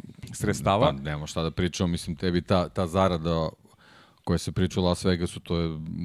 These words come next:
Speaker 2: budžet dve ekipe u Formuli
Speaker 1: Tako je,
Speaker 2: jedan.
Speaker 1: ali
Speaker 2: Njih, njih
Speaker 1: momci
Speaker 2: to ne
Speaker 1: koji su,
Speaker 2: impresionira
Speaker 1: koji su
Speaker 2: uopšte.
Speaker 1: veza radili, a,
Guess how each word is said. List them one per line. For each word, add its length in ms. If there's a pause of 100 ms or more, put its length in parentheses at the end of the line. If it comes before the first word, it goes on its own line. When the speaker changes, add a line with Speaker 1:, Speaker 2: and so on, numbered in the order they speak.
(120)
Speaker 2:
budžet 380
dve 260
ekipe 360
u 40
Formuli 320
Speaker 1:
Tako 80
je, 120
Speaker 2:
jedan. 220
Speaker 1:
ali 180
Speaker 2:
Njih, 120
njih 20
Speaker 1:
momci 220
Speaker 2:
to 80
ne 60
Speaker 1:
koji 100
su, 100
Speaker 2:
impresionira 500
Speaker 1:
koji 120
su 160
Speaker 2:
uopšte. 160
Speaker 1:
veza 280
radili, 520 (120)
a, 80